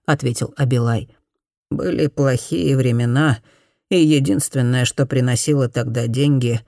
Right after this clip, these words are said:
так это лангусты из французского Марокко. Патрульные катера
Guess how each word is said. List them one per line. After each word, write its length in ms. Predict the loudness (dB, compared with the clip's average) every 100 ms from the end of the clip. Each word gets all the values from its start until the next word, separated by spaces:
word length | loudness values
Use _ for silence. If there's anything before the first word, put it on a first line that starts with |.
| _ _
так 180 | -2 0
это 220 | 0 2
лангусты 640 | 2 2 0 0 -2 -2
из 260 | -2 0 -4
французского 760 | -2 -2 -2 -4 -6 -4 -2 0
Марокко. 640 | 0 -2 -4 -10 _ -16 -16 _ _ _ _ _ _ _ _ _ _
Патрульные 640 | -2 -2 0 -2 0 2 0
катера 640 | 0 -2 0 0 2 0